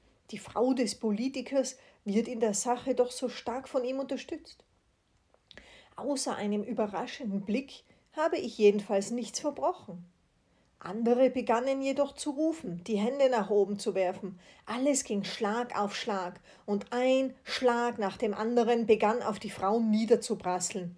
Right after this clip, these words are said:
Dumpfe Geräusche von den Schlägen, ein stechender Schmerz vom Absatz des Schuhs, einer anderen in meinem unteren Rücken,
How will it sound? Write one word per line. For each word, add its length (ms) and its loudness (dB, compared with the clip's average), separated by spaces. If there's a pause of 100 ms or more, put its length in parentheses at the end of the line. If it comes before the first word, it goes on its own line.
(420)
Dumpfe 500 0
Geräusche 600 2
von 200 0
den 160 2
Schlägen, 600 0 (380)
ein 160 0
stechender 640 0
Schmerz 560 0
vom 180 -4
Absatz 540 -6
des 180 -2
Schuhs, 580 2 (280)
einer 320 0
anderen 580 4 (200)
in 140 -2
meinem 380 2
unteren 540 2
Rücken, 500 -2